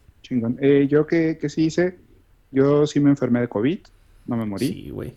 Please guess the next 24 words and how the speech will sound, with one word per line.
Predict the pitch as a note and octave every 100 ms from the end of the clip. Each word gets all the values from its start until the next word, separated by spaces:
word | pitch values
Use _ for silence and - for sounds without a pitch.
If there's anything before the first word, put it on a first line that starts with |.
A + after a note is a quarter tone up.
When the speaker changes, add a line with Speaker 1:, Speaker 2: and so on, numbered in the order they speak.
| _ -
Speaker 1:
Este, | A#2+ A#2+ - - A#2+ A#2 A#2 A#2 A#2 A2+ A2+ A2+ - _ _ _ _ _ _ _ _
yo, | C3 B2+ B2+ C3 C3 C3 C3+ C#3 -
eh, | A#2+ - - - -
también | B2+ C#3 D3
tuve | C#3+ D3
una | C#3
relación | C3 A#2+ C3+ C3
muy | B2+
express, | - - A#3 C4 - _ _ _ -
que | D#3 D#3+ F#3+ -
está | - - A#2+
chida, | E3+ F#3+ A#3 - _ _ _
pero, | C3+ C#3 D#3+ D3 -
pues, | A2 - _ _
se | -
acabó, | - G#2 F#3+
entonces | F3+ A#2+ B2+ A2+ _
también | A2+ G#2+ G#2 -
está | - _ _ G#2
chido | - D#3 A3
que | -
se | A#2+
haya | B2
acabado | G#2 G#2+ G#2